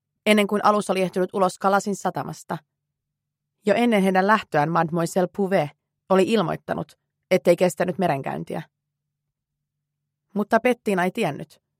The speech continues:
miten vaikea se oli ennen kuin alus oli keinunut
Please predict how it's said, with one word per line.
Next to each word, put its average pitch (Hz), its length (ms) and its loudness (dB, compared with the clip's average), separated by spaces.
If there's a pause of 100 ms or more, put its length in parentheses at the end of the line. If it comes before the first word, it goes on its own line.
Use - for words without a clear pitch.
(180)
miten 185 220 4
vaikea 185 360 2
se 165 100 -4
oli 160 140 -2
ennen 165 220 -2
kuin - 180 -2
alus 180 260 0
oli 185 140 0
keinunut 165 600 -2